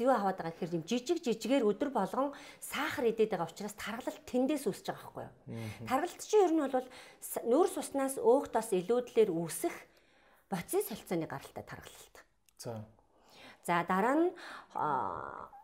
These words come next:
Speaker 1: хоол хүнсээр орж ирэх одоо нөгөө өөх тосны солилцооны түрүүний битүүрийн ярьсан өөхийн, биеийн дотор байгаа өөхийн эдийн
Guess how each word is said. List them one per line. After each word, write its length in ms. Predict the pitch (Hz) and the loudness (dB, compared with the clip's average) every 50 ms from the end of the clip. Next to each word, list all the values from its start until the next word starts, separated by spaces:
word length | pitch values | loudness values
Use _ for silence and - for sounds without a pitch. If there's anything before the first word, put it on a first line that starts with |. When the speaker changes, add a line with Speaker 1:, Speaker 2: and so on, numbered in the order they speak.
| - - _ _ _ _ - | -20 -20 _ _ _ _ -12
Speaker 1:
хоол 400 | - - 262 294 339 392 403 403 | -4 2 6 8 8 8 8 6
хүнсээр 480 | - - 277 277 285 277 - 339 302 | 2 0 0 0 2 2 2 2 4
орж 320 | 262 214 226 247 - - 226 | 4 4 2 2 2 0 0
ирэх 160 | 208 - - - | 0 -2 -6 -8
одоо 240 | - 185 190 190 190 | -6 -4 -2 0 2
нөгөө 220 | 190 185 175 170 165 151 135 | 2 4 2 2 2 2 4
өөх 320 | - 226 285 381 392 - | 6 8 8 8 6 4
тосны 240 | 349 285 - 359 359 - | -2 -2 0 2 0 2
солилцооны 640 | - 269 240 - - - 311 294 285 254 196 147 - - - - - - - - - _ _ - | 2 -2 -4 -2 -2 0 2 2 4 2 2 0 -2 -8 -20 -20 -20 -20 -20 -20 -20 _ _ -4
түрүүний 260 | - 277 339 381 392 359 | 2 6 8 8 8 8
битүүрийн 460 | - - - 294 285 277 254 214 196 | 6 2 0 0 2 4 6 6 6
ярьсан 300 | 196 190 - - 302 302 311 302 - - - - 226 | 4 2 0 -2 -2 -2 -2 -4 -8 -12 0 6 8
өөхийн, 420 | 254 320 381 381 - 370 330 254 247 | 8 8 8 6 4 2 0 2 2
биеийн 240 | 254 277 330 392 403 | 4 6 6 6 4
дотор 220 | - - - 311 - | 4 2 0 2 4
байгаа 240 | 269 254 262 254 226 | 6 6 6 8 8
өөхийн 380 | 233 277 339 330 - 311 269 202 | 8 8 8 6 4 2 2 4
эдийн 160 | - 233 220 | 4 4 4